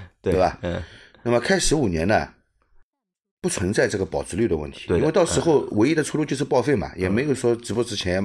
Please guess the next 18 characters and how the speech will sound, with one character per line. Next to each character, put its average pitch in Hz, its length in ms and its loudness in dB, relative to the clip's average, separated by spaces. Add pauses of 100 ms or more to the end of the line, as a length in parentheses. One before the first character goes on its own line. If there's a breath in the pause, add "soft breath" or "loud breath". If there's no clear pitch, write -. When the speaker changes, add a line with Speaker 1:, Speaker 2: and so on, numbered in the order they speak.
(140)
Speaker 2:
能 90 120 0
卖 113 140 2
多 90 100 -2
少 76 80 -2
钱 69 160 -10
的， 73 60 -8
没， 107 200 -4 (360 loud breath)
没 127 160 -2
有， 90 80 -4 (440 loud breath)
就 139 140 -2
不 139 240 -8
需 - 180 0
要 202 80 2
考 - 220 -4
虑 76 100 -4
保 - 200 -12
值 - 120 -16
率， 73 140 -12